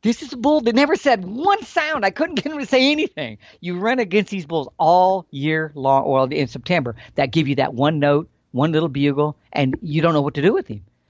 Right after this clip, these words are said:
And so you walk away from him after five or six minutes of trying to entice him with all the sounds you know, and he doesn't do anything, so you walk away looking for another elk 'cause you think he left or you don't even know. But the point is those elk hardly ever leave. They're right there.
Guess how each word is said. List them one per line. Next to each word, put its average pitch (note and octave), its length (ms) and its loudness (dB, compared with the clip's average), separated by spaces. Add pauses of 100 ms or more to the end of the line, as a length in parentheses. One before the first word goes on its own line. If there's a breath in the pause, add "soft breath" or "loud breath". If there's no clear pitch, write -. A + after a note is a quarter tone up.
(140)
And E3+ 140 0
so F#3 140 2
you F#3 160 4
walk F#3+ 300 4
away B3 200 2
from D#3+ 200 -4
him D3+ 60 -4
after D3+ 240 -4
five D#3+ 220 -2
or D3 60 -14
six - 240 -10
minutes D#3+ 260 -10
of D3+ 80 -12
trying D#3+ 220 -4
to C#3+ 120 -6
entice D#3+ 380 -6
him D#3 180 -10 (360 soft breath)
with D3 340 -6
all E3 200 4
the C3+ 180 -4
sounds D3+ 340 0
you C#3 100 -6
know, F3+ 240 0
and D#3 80 -2
he C#3+ 80 -2
doesn't D3 280 0
do D3+ 100 -2
anything, D#3+ 300 -4
so D3+ 80 -8
you C#3 100 -2
walk C3 260 0
away C#3 120 0
looking B2+ 180 -4
for C3+ 140 -8
another B2 300 -2
elk C3 220 -4 (200 soft breath)
'cause F3+ 160 0
you D3 80 -2
think C#3 180 -2
he A#2 140 -2
left A2+ 340 -2
or G#3 60 -2
you A3+ 100 0
don't C#4 220 4
even C4 240 2
know. A3+ 340 2 (300 loud breath)
But F3+ 100 2
the - 80 -2
point A#3 280 2
is G#3+ 120 2
those E3 220 -2
elk - 180 -2
hardly C3 340 -8
ever F#3 200 0
leave. D#3 220 2
They're A2+ 120 -2
right C#3+ 260 -6
there. G2+ 300 -4